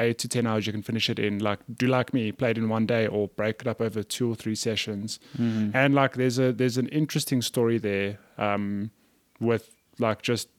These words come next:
Speaker 1: light puzzle solving and very atmospheric exploration. So, yeah.
Speaker 2: Yeah, it's great. I, I think it's,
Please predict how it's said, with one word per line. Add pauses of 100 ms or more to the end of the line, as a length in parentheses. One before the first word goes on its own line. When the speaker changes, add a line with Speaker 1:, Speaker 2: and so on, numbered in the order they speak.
(140)
Speaker 1:
light
puzzle
solving
and
very
atmospheric
exploration. (120)
So, (220)
yeah.
Speaker 2:
Yeah,
it's
great. (100)
I,
I
think
it's,